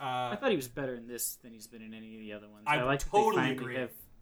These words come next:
Speaker 2: I like that they were like, "We're done doing the Thor's trying to decide if he wants to be, he, the, be the hero that he's supposed to be." I, was- I was getting tired of that storyline.
Speaker 1: He's got more of,
Speaker 2: And,
Speaker 1: like, an
Speaker 2: like, sort of,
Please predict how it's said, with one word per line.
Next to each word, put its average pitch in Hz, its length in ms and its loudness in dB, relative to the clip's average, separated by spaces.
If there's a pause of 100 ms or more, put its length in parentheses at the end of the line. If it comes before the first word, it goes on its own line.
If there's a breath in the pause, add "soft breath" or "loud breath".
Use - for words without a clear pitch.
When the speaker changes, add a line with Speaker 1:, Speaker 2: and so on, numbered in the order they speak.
(180)
Speaker 2:
I 139 160 6
like 156 220 6
that 165 120 -8
they 151 80 6
were 139 120 6
like, 127 340 2
"We're 139 100 -8
done 143 380 0
doing 127 400 -4
the 117 340 -2 (640)
Thor's 135 340 0
trying 131 240 6
to 123 80 -6
decide 120 380 2
if - 80 -10
he 123 80 -16
wants 117 240 -8
to - 80 -14
be, 120 280 -10
he, 147 80 -10
the, 123 280 -8
be 127 160 -6
the 113 100 -10
hero 120 320 -8
that 113 140 -10
he's 113 120 -4
supposed 117 380 -6
to - 60 -12
be." - 80 -8
I, 123 60 0
was- 127 120 -4
I 135 80 -4
was 123 140 0
getting 113 180 -4
tired 110 280 0
of 107 40 -14
that 104 120 -14
storyline. 107 520 -8 (220)
Speaker 1:
He's - 160 -12
got 294 120 2
more 277 100 6
of, 247 60 8
Speaker 2:
And, 247 100 8
Speaker 1:
like, - 20 6
an 240 60 4
Speaker 2:
like, 233 140 6
sort 160 280 12
of, 131 120 -2